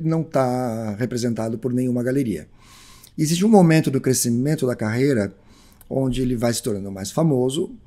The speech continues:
e ele já sabe que a base de preço pode ser aumentada, porque aumentou a procura e é quase que uma oferta de, eh, de demanda e oferta, você pode subir o preço porque você tá ficando mais famoso.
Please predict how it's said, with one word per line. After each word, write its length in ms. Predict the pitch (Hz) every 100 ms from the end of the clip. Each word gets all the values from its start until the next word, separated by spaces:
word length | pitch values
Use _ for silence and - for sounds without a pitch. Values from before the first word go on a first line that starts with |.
| - - - -
e 180 | - 127
ele 100 | 120
já 200 | 113 123
sabe 400 | - 131 123 113
que 100 | 120
a 40 |
base 280 | 107 107 101
de 80 | 107
preço 340 | 110 101 - -
pode 240 | 123 117
ser 140 | - 104
aumentada, 640 | 110 131 131 113 131 185 - - - - - - -
porque 220 | 117 -
aumentou 360 | 107 107 95 90
a 40 |
procura 580 | 90 - 151 160 175 202 - -
e 160 | 160 110
é 80 |
quase 260 | 98 120 107
que 80 | 117
uma 80 | 110
oferta 380 | 104 101 92
de, 440 | 104 101 98 95 107 -
eh, 280 | - - - - -
de 200 | - 110
demanda 680 | 101 110 110 107 101 98 104 - - - - -
e 80 | 113
oferta, 640 | 110 - 143 151 123 101 101 - - -
você 180 | 117 120
pode 260 | 107 107
subir 260 | - 151 143
o 60 | 143
preço 480 | 135 120 113 - 175
porque 240 | - 180 135
você 180 | 120 95
tá 120 | 95
ficando 240 | - 101
mais 160 | 104 110
famoso. 480 | - 165 117 -